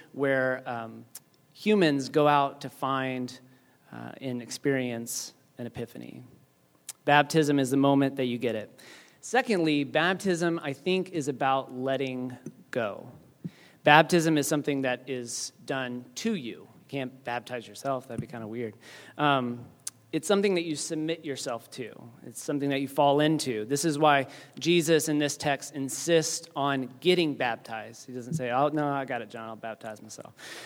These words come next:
Um, he recognizes that there's a necessity to let go. Service and love do not work well from a place of ego and law,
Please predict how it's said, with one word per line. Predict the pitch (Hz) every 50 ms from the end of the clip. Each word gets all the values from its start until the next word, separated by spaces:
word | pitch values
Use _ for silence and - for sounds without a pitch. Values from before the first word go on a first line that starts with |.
| - - -
Um, | 151 147 151 147 143 147
he | 165 185 180
recognizes | 190 220 220 254 202 180 165 160 156 143 151 147 139 131
that | 143 139 131 131 131 - - - - - - - _ _ _ _ _ _ - -
there's | 156 160 156 151 131 147
a | 143
necessity | 139 139 139 127 - - - 170 160 165 160 - 156 139 135 131 123 120 117 120 123 127 - - _ _ _ _ _ _ _ _ _ _ _ _ _ _ _ _ _
to | - - 135
let | 131 127 113 - -
go. | - 120 107 98 - - - - - - _ _ _ _ _ _ _ _ _ _ _ _ _ _ _ - - _
Service | - - 180 185 180 160 165 165 - 170
and | 156 143 143
love | 143 143 143 139 135 - -
do | 147 139
not | 139 131 135 139
work | 131 143 143 143 143 - - - - - _ _ _ _ _ _ _ _ _ _ _ _
well | - 127 143 135 131 127 123 120
from | - - 135 131
a | 127 127
place | 127 143 135 127 123 - - - - -
of | 131 123 117 117 110 - _ _
ego | - 156 151 151 143 135 147 139 135 131 127 123 120 123 123 120 - - - - - - _ _ -
and | 123 123 117
law, | 117 117 113 110 107 107 - - 131